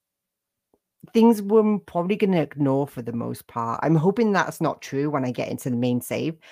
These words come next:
I'm hoping that we're gonna have, uh, some of these, um, like, for example, like, the,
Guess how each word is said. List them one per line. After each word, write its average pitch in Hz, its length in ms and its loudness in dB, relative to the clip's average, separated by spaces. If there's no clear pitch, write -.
I'm 147 120 6
hoping 160 300 4
that 131 80 0
we're 131 80 -2
gonna 131 160 -4
have, 123 360 -4
uh, 123 220 0
some 156 180 4
of 135 60 0
these, 139 300 2
um, 123 360 2
like, 139 200 -2
for - 80 -2
example, 127 440 -2
like, 120 220 -8
the, 123 320 -2